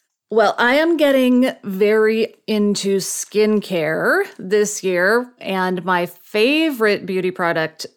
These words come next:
is the Theraface Pro. I sprung for it. It's, it costs more than I would usually spend for a beauty product,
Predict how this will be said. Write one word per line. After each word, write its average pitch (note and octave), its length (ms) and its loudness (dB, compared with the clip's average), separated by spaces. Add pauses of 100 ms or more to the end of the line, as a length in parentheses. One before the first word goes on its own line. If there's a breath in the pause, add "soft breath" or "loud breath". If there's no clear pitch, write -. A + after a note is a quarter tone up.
(140)
is F3 300 -4
the E3+ 140 -4
Theraface F3+ 920 -4
Pro. D#3 320 -6 (460)
I E3 520 -4
sprung A3+ 720 0 (380)
for A3+ 320 -2
it. B3 160 0
It's, - 440 -8 (360)
it A3+ 120 -2
costs F4+ 300 2
more D#4+ 140 2
than C#4+ 120 0
I A3+ 100 2
would G#3+ 120 0
usually G3 280 0
spend F3 360 -2
for E3 340 -2
a E3 240 0
beauty E3+ 380 -4
product, - 460 -4